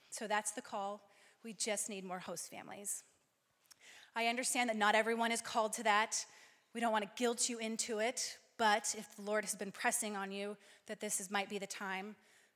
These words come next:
I want to encourage you. You guys here have also set up an amazing family support network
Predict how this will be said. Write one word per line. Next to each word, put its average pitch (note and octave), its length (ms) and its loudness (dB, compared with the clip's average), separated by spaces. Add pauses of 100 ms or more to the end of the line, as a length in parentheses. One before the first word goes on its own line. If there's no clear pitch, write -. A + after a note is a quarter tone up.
I G#3+ 60 -10
want G3+ 140 -2
to F#3 40 0
encourage F#3 460 -4
you. F3+ 220 -12 (920)
You C4 100 0
guys B3+ 220 8
here C4 420 6
have A#3 240 4
also B3+ 280 4
set B3+ 180 2
up A#3 100 -2
an A#3+ 60 -4
amazing B3+ 540 2
family A3+ 340 -2
support A#3 400 0
network - 420 -10